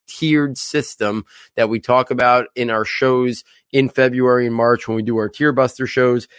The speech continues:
and then we put it into the rankings notebook that takes into account their skill level, the N F L draft projection, their dynasty rookie draft projection, and we put 'em in these tiered system that we have. We put the tiers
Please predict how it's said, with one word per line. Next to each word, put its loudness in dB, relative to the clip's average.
and -2
then 2
we -2
put 0
it -2
into -2
the 2
rankings -2
notebook 0
that 0
takes -4
into -4
account -4
their -12
skill 0
level, 0
the -14
N -2
F -6
L 6
draft -2
projection, -2
their -6
dynasty -4
rookie -2
draft 0
projection, -2
and -2
we 0
put 2
'em 2
in -2
these -4
tiered -4
system -4
that -2
we -6
have. -2
We 0
put -2
the -10
tiers -4